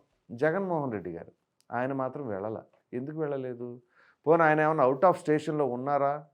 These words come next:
అది కూడా కాదు. అయినా ఎందుకు వెళ్ళలేదు? ఇక్కడ మనం గమనించవలసిన అంశం ఏంటి అంటే, ఆయన ర-, కాంగ్రెస్ పార్టీ నుంచి వచ్చిన వ్యక్తి కదా జగన్మోహన్ రెడ్డి గారు, పైగా మాజీ ముఖ్యమంత్రి కూడా కదా. సరే,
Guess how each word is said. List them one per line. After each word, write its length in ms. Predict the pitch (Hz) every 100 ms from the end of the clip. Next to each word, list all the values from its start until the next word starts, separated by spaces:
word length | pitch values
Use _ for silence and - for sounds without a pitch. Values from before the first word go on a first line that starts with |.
| _ _ _ -
అది 180 | 101
కూడా 240 | 98 120 110
కాదు. 400 | - 85 80 - _ _ _ _ _ -
అయినా 240 | 156 208
ఎందుకు 280 | 196 170 165
వెళ్ళలేదు? 600 | 160 147 139 131 127 127 127 _ _ _ _ _ -
ఇక్కడ 220 | 135 190
మనం 340 | 180 170 160
గమనించవలసిన 580 | 139 165 190 185 165 139
అంశం 380 | 143 131 151 139
ఏంటి 240 | 127 123
అంటే, 260 | 113 117 165 151 127 156 156 _ _ _ _ _ _ _ _ _ -
ఆయన 180 | 135 170 170
ర-, 80 | 120
కాంగ్రెస్ 380 | 143 160 175 175
పార్టీ 240 | 170 156 156
నుంచి 220 | 156 151
వచ్చిన 380 | 139 131 151 147
వ్యక్తి 240 | 131 135
కదా 160 | 135 147
జగన్మోహన్ 440 | 127 139 143 135
రెడ్డి 180 | 123 120
గారు, 240 | 123 151 156 _ _ _ _ -
పైగా 220 | 160 156
మాజీ 400 | 143 113 139 160
ముఖ్యమంత్రి 580 | 151 120 - 156 151 143
కూడా 200 | 135 131
కదా. 300 | 123 123 165 175 _ _ _ _ _ _ _ -
సరే, 340 | 131 202 208